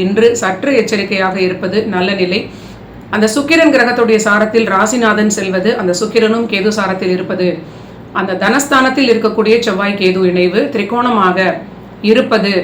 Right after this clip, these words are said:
இவர்களை பொறுத்தவரை கொடுக்கல் வாங்கல், வாக்கு கொடுப்பது, குடும்ப வாழ்வில் வாக்குவாதம் இல்லாமல் இருப்பது, இவற்றிற்கெல்லாம் ஒரு முக்கியமான பலனை காட்டுகிறது. அதற்கு தகுந்தாற் போல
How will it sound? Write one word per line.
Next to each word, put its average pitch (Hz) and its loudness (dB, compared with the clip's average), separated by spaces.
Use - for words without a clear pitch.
இவர்களை 285 2
பொறுத்தவரை 190 -2
கொடுக்கல் 208 0
வாங்கல், 190 0
வாக்கு 208 0
கொடுப்பது, 190 0
குடும்ப 220 2
வாழ்வில் 185 0
வாக்குவாதம் 190 -2
இல்லாமல் 190 0
இருப்பது, 185 0
இவற்றிற்கெல்லாம் 247 2
ஒரு 233 4
முக்கியமான 220 0
பலனை 185 -2
காட்டுகிறது. 185 -2
அதற்கு 190 -2
தகுந்தாற் 262 2
போல 196 -4